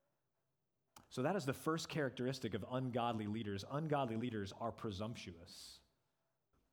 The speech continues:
Let's skip down now to verses thirteen and fourteen of chapter twenty-one. God says, "Behold,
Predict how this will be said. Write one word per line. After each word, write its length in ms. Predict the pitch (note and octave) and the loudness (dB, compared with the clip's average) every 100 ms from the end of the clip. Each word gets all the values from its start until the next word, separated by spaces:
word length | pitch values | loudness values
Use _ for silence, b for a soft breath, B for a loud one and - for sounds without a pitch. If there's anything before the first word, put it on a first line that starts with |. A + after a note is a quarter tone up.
| _ - - | _ -12 -4
Let's 120 | D3 | -2
skip 200 | - F#3 | 2 2
down 180 | D3+ C#3 | 4 4
now 160 | B2+ A2+ | 2 0
to 60 | |
verses 340 | G#2 A2 - - | 0 -2 -4 -2
thirteen 440 | C3 B2+ - A2+ | -2 -2 -2 -2
and 120 | F#2+ | -2
fourteen 560 | - B2+ - F#2+ F2+ F#2 - | -2 -4 -4 -4 -4 -6 -10
of 100 | G2+ | -2
chapter 280 | G#2 F#2+ | -2 -2
twenty-one. 560 | F#2+ A2 G2+ G2+ G2+ F2+ - _ _ _ _ _ _ _ _ _ _ _ _ _ _ _ _ _ _ _ _ _ _ _ _ _ _ _ _ _ _ _ _ _ _ _ _ _ b b b b _ - B B B | -6 -6 -6 -6 -6 -8 -12 _ _ _ _ _ _ _ _ _ _ _ _ _ _ _ _ _ _ _ _ _ _ _ _ _ _ _ _ _ _ _ _ _ _ _ _ _ b b b b _ -20 B B B
God 240 | B2 C3+ C3+ | 4 4 4
says, 260 | C#3 A#2+ | 2 2
"Behold, 600 | A2 C#3 B2+ C#3 A2 G2 | 2 0 2 2 2 -2